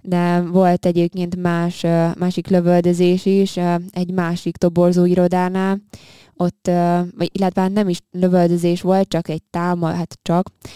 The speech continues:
tehát, ö, egy, ö, támadás történt ott is, ott viszont, ö, molotov koktélokat, ö, dobált az épületre. Ö, egy harmincöt éves férfi, ő is a mozgósítás ellen tiltakozott.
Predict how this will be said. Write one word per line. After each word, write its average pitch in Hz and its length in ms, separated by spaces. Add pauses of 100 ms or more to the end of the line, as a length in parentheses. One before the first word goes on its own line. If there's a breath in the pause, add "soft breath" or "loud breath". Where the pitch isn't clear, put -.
(140 loud breath)
tehát, 170 260
ö, 160 180
egy, 165 240
ö, 160 240 (140)
támadás 165 480
történt 170 500
ott 180 300
is, 226 280 (140)
ott 175 160
viszont, 170 580
ö, 165 160
molotov 170 460
koktélokat, 165 880
ö, 160 160 (240)
dobált 165 560
az 165 140
épületre. 170 840 (840 loud breath)
Ö, 160 300 (100)
egy - 160
harmincöt 165 600
éves 165 400
férfi, 180 520 (260)
ő 165 100
is 160 200
a 156 220
mozgósítás 160 800
ellen 160 540
tiltakozott. 160 960